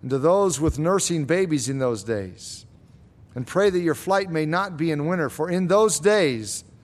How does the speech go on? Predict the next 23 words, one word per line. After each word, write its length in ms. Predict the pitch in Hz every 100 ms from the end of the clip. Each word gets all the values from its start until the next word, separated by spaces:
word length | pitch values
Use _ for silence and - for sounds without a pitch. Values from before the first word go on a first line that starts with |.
| - - - - -
there 280 | 131 185 208
will 180 | 196
be 140 | 165 170
tribulation 800 | - 202 196 185 196 - 175 165
such 400 | - 202 214 -
as 200 | 151 151
has 200 | 147 135
not 340 | 165 202 190
been 220 | 175 196
from 220 | 180 165
the 40 | 143
beginning 520 | 135 123 180 202 196
of 100 | 156
the 80 | 135
creation 840 | - 160 160 185 185 - - 175 - - - -
which 260 | 139 123 131
God 400 | 160 185 190 165
created 560 | - 160 165 185 185
until 320 | 175 135 147 131
this 260 | 156 170
time, 480 | - 160 165 170 165
nor 380 | 151 156 175 180
ever 460 | 170 156 156 170